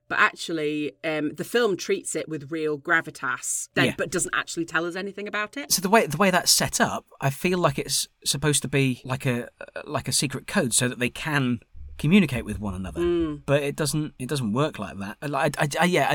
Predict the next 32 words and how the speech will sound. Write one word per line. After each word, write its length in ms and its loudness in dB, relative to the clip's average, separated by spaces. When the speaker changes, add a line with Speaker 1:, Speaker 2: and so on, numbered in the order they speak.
Speaker 2:
it, 180 2
it 140 -4
was, 200 -4
I, 80 0
I 20 0
don't 500 -10
know. 60 -8
I 840 4
missed 680 -2
the 140 -12
point 400 -12
Speaker 1:
Yeah. 420 -2
Speaker 2:
of 160 -14
that. 180 -14
And 120 -6
that's 160 -4
probably 300 -2
my 140 -4
failing. 340 -16
Speaker 1:
No, 320 6
I 80 6
don't 180 6
think 220 2
it 80 0
is. 260 2
I 60 0
don't 180 -2
think 220 -6
it 60 -2
is 140 0
your 120 -4
failing. 460 -8